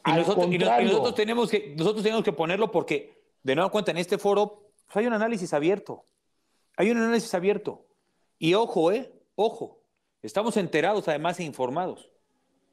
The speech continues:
Speaker 1: Si ayer el Tata Martino perdía en Jamaica, lo iban a cachar. Por eso, John de Luisa fue muy estratégico, de manera muy, muy al estilo de John, porque así ha trabajado toda la vida John, a lo mejor menos aquel momento en donde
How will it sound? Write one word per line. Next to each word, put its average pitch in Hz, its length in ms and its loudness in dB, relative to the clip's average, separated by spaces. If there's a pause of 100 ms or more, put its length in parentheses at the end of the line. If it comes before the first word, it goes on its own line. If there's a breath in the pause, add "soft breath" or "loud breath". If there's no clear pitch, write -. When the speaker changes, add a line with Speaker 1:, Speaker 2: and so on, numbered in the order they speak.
(100)
Speaker 1:
Si - 160 -2
ayer 180 180 4
el 202 100 0
Tata 214 200 0
Martino 139 540 -4 (440)
perdía 131 300 2
en 185 40 -4
Jamaica, 160 360 -2
lo 151 80 2
iban 165 140 0
a 113 100 -10
cachar. - 420 -8 (1160)
Por 143 180 2
eso, 226 560 -2 (100)
John 208 180 0
de 214 100 4
Luisa 196 260 -2
fue 196 160 -2
muy 202 160 -2
estratégico, 196 880 -4 (240)
de 139 140 0
manera 185 320 0
muy, 208 800 0
muy 220 260 2
al 214 120 2
estilo 196 300 0
de 135 160 2
John, 135 340 0 (560)
porque 127 240 0
así 156 140 0
ha 180 40 2
trabajado 156 480 0
toda 151 140 0
la 143 100 2
vida 139 240 0
John, 135 300 0
a 127 60 -4
lo 123 100 -4
mejor 127 280 -2
menos 143 260 -4
aquel 131 340 0
momento 127 380 -2
en 117 80 -4
donde 104 360 -6